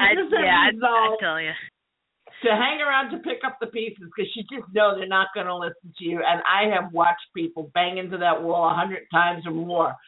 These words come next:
Speaker 2: And it's like, "Okay, well," 'cause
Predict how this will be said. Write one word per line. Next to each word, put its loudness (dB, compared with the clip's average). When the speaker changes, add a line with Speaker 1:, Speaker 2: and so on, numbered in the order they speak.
Speaker 2:
And -10
it's -14
like, -10
"Okay, -4
well," -4
'cause 4